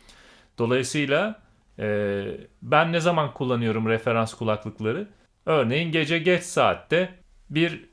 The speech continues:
mix işi yapmam gerekiyor veya bir kaydı dinlemem gerekiyor. O zaman ses olmaması açısından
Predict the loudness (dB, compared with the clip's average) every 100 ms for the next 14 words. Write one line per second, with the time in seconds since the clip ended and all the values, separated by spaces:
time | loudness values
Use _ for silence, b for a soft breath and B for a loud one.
0 | _ -2 0 -2 -6 -6 -4 0 0 0
1 | -2 -2 -6 -10 -10 -6 0 4 4 2
2 | -2 -4 0 2 2 0 -2 -4 -4 -2
3 | 0 0 -2 -2 -4 -4 -6 -4 -2 -4
4 | b b b -4 0 0 0 -2 -4 -14
5 | -4 -2 0 0 0 -2 -2 0 -2 -4
6 | -8 -4 -2 -2